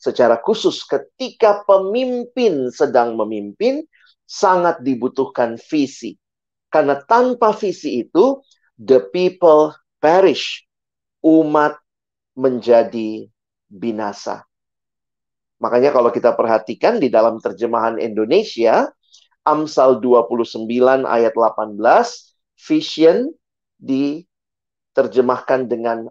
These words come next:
wahyu. Bila tidak ada wahyu, bila tidak ada penyataan ilahi, menjadi liarlah rakyat, berbahagialah orang yang berpegang pada hukum.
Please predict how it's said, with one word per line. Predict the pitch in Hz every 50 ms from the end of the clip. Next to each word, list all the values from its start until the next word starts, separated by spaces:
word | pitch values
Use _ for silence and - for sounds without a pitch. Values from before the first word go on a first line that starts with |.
| - -
wahyu. | 127 120 123 123 123 123 - - 120 117 98 - _ _ _ _ _ _ _ _ _ _
Bila | - 147 202 196 185 185 185 185
tidak | - 285 269 214 233 208 - 175
ada | 165 170 175 165
wahyu, | 160 151 151 156 147 151 - 139 127 117 85 - _ _ _ _ _ _ _ _
bila | - 175 214 208 202 196 196
tidak | - 233 208 202 - - 190 190
ada | 208 196 -
penyataan | - - 226 208 208 208 208 214 214 208 214 - - - 208 - - - 165 151 151 -
ilahi, | 160 143 139 139 127 123 - - 120 - _ _ _ _ _ _ _ _
menjadi | - 196 214 202 156 151 185 185 175 196 196 190 196
liarlah | 208 226 220 208 214 214 208 220 220 202 196 180 151 127 - -
rakyat, | 123 131 123 - - - 120 143 190 226 - - _ _ _ _ _ _ _ _ _ _ _ _ _ _ _ _ _ _ _ _
berbahagialah | - 123 117 101 135 143 151 175 165 143 127 131 135 131 127 127 123 123 123 127
orang | 127 127 127 123 123 117
yang | 117 113 117
berpegang | 113 117 117 - - 110 90 120 113 110 110 107 104
pada | 113 104 104
hukum. | 107 143 143 143 - - 101 95